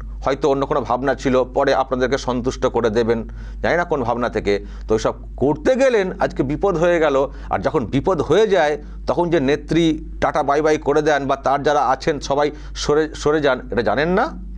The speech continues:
তো এখন ঘটনা ঘটে গেছে, তারা সরে যাচ্ছেন, তারা এখন অ্যাকশন নিয়ে দেখাচ্ছেন আমরা কত ভালো, কত শক্তপোক্ত। এবার যান, বলি হয়ে যান,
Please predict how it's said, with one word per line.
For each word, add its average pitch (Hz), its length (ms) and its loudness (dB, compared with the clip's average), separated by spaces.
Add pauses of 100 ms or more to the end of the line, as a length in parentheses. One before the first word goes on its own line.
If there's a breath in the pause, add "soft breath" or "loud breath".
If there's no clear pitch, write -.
(640 loud breath)
তো - 80 -8
এখন 165 160 0
ঘটনা 165 320 0
ঘটে 202 280 0
গেছে, 208 200 2 (160)
তারা 113 140 0
সরে 185 260 0
যাচ্ছেন, 214 380 2
তারা 156 300 0
এখন 185 220 -2
অ্যাকশন - 460 0
নিয়ে 262 120 4
দেখাচ্ছেন 202 520 0
আমরা 170 280 0
কত - 160 0 (120)
ভালো, 160 220 2
কত 143 180 -2 (120)
শক্তপোক্ত। 151 640 -2 (580 loud breath)
এবার 160 280 2
যান, 165 160 0 (120)
বলি 226 200 2
হয়ে 160 140 4
যান, 160 160 -4